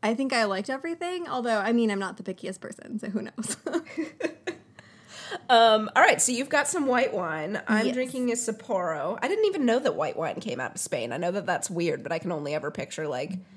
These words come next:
Speaker 2: red wine. Um,
Speaker 1: Oh.
Speaker 2: what is, what is your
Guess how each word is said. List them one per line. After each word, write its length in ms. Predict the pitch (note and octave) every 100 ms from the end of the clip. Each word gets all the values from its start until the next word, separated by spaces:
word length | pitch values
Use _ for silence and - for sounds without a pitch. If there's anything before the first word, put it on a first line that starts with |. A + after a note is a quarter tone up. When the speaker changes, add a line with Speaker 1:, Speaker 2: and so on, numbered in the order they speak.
| - -
Speaker 2:
red 220 | C#3+ E3
wine. 340 | G#3+ A#3+ C4 - - _
Um, 440 | G3 F#3+ F#3 F#3 F3+
Speaker 1:
Oh. 300 | A3 F#3+ A#3+ - _ -
Speaker 2:
what 220 | A#3 C#4+
is, 260 | D#4 C4+ -
what 200 | A#3 B3+
is 180 | B3+ B3+
your 420 | C4+ C4 A#3+